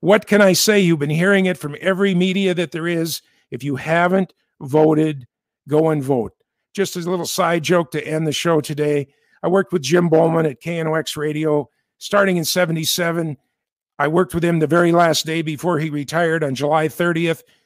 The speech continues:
two thousand and twelve. I know the day particularly 'cause that happens to be my birthday each year. And I was over and did the show live with him that day. And what a f-, wonderful day that it was, uh, because sadly, he too passed away not long after he retired. He was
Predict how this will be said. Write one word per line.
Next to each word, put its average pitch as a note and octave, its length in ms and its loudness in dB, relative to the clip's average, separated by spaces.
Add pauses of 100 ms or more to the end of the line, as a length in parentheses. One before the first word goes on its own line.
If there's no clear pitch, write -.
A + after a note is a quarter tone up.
(100)
two F3+ 120 -4
thousand D#3+ 440 2
and C#3 120 -6
twelve. F3+ 340 2
I D#3 80 0
know D#3+ 160 0
the D#3+ 120 -4
day D#3 200 -4
particularly G3+ 840 0 (360)
'cause C#3+ 140 -4
that D#3+ 220 0
happens D#3 340 -2
to C#3 80 -12
be C#3+ 80 -4
my C3+ 160 -2
birthday C#3+ 480 -4
each C#3+ 300 -6
year. C#3+ 340 -4 (340)
And C#3 120 -6
I D#3 140 2
was C#3+ 180 0
over E3+ 220 2
and D3+ 80 0
did D3+ 120 -2
the C#3+ 80 0
show D3+ 220 0
live D3 340 2
with C#3+ 140 -2
him C#3+ 140 -2
that C#3 240 -6
day. C3+ 260 -4
And B2+ 120 -4
what C#3+ 160 -2
a B2+ 40 -4
f-, - 200 -16 (120)
wonderful F3 640 0 (420)
day D#3+ 240 2
that D3+ 160 0
it - 100 -8
was, D3 580 0 (480)
uh, C#3+ 80 -2
because C#3+ 360 -2
sadly, E3+ 480 -2
he F3+ 180 -2
too A#3+ 240 -2
passed C3+ 400 -4
away C3 380 -8 (240)
not D#3+ 340 0
long D3+ 360 2
after D3 280 -4
he C#3+ 160 -4
retired. B2+ 580 -6
He C#3 100 -10
was A#2 180 -10